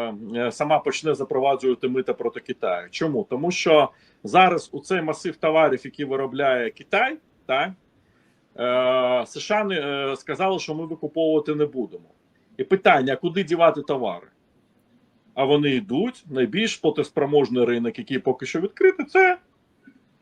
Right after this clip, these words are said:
європейський. В Європі вже там падіння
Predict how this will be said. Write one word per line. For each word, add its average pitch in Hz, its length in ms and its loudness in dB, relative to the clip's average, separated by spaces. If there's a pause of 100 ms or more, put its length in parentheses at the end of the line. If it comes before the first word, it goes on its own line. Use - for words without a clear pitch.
(600)
європейський. 214 680 2 (680)
В 127 60 -12
Європі 196 440 4
вже 135 200 -4
там 135 200 -6
падіння 131 600 -4